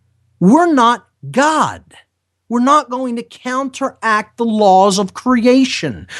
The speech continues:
just because we don't like them being in effect.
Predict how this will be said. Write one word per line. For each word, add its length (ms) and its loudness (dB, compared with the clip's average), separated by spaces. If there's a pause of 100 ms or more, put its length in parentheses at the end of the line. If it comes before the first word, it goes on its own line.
just 160 2
because 260 -2
we 280 4
don't 260 2
like 300 0
them 180 -2
being 240 -4
in 100 -4
effect. 540 -8